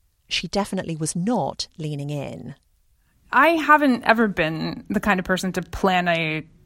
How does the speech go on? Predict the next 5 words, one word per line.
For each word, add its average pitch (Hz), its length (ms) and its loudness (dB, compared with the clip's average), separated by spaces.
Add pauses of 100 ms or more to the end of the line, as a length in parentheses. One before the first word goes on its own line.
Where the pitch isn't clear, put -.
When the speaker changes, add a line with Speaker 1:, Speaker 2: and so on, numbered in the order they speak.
(140)
Speaker 2:
quote-unquote 180 720 -2
career. 170 640 -2 (500)
For - 160 4
me, 202 500 0
working 180 840 -2